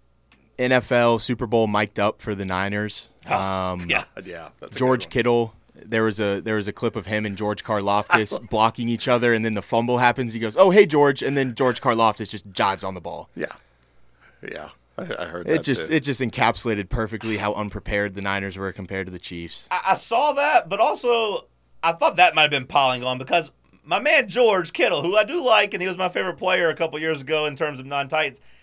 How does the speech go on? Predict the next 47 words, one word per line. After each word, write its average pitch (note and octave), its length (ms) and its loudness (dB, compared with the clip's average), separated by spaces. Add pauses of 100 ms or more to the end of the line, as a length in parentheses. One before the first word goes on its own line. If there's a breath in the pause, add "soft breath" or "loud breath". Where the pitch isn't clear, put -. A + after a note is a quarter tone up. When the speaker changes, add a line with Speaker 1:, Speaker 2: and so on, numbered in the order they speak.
(200 soft breath)
Speaker 2:
he F#4 140 -6
did A#4 200 4
blow G3+ 220 4
that E3 180 6
guy, F#3 140 6
like, C3+ 180 4
five E3+ 260 4
yards D#3 200 2
off C#3+ 180 4
the A#2 60 -16
ball. G#2+ 480 2 (840)
Speaker 1:
Sure, F#3 200 0
but D3 140 -14
he G#2 100 -4
got C3+ 200 -2
the C3 60 -14
ball. D3+ 340 4 (300)
Speaker 2:
Well, C4 220 4
I B3 100 6
know, D4 120 4
but D3+ 200 -2
he F3 240 -6
doesn't G3+ 200 2
have D#3+ 160 2
eyes G3+ 300 8
in F3+ 60 -10
the D3+ 80 -8
back D#3+ 200 6
of C#3 60 -10
his C3+ 140 -6
head, B3+ 340 4
Sam. F#3 340 4
He's G#3 140 -2
blocking, A#3 440 2
he's G#3 120 -4
finishing A3 280 0
the F#3 80 -4
block. G#3 300 2
You're G3+ 80 -2
not G#3+ 80 2
supposed G3 160 -12
to - 60 -20
turn F#3+ 100 -4
around F3+ 200 0
and C#3 80 -10
look. G#3 280 0
Like, D#3 220 -4